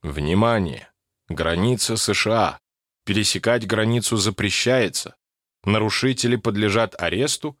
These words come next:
штрафам и или конфискации имущества. Служба таможенного и пограничного контроля С Ш А.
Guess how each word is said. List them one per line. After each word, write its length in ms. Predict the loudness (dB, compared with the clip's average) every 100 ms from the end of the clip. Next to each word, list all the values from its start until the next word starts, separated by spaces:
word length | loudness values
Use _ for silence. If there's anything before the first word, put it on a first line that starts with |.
| _
штрафам 760 | -8 -4 0 0 0 -2 -4 -8 _ _ -4
и 140 | -4
или 340 | -2 0 0 2
конфискации 840 | 2 2 0 0 -2 -2 -2 0
имущества. 720 | 0 0 -2 -8 -10 -12 -20 _ _ _ _ -4
Служба 460 | 2 4 4 2
таможенного 600 | 2 2 2 2 2 2
и 60 | 0
пограничного 720 | 0 0 2 2 0 0 0
контроля 520 | 0 -2 0 0 0
С 140 | -2 -4
Ш 180 | -4
А. 180 | -4 -6